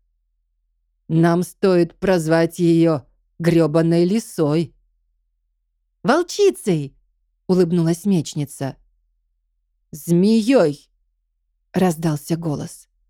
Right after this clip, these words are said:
Все посмотрели на Фуриана, насупившегося во главе стола. Мия встретила его сердитый взгляд, наблюдая, как мужчина кривит губы в насмешке.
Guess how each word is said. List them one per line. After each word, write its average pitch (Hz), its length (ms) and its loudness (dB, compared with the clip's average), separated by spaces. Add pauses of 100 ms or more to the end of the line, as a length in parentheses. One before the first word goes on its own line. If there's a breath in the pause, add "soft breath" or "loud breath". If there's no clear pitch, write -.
(840)
Все - 240 -2
посмотрели 208 680 -2
на 226 160 0
Фуриана, 143 760 -2 (600)
насупившегося 214 1200 -2 (120)
во 175 140 2
главе 190 320 2
стола. 202 500 -4 (720)
Мия 208 360 4
встретила 208 540 0
его 170 300 2
сердитый 170 520 -2
взгляд, 180 500 -2 (340)
наблюдая, 233 840 2
как 208 180 -4
мужчина 214 760 0 (100)
кривит 208 460 0
губы 190 320 0
в 180 80 -4
насмешке. - 840 -6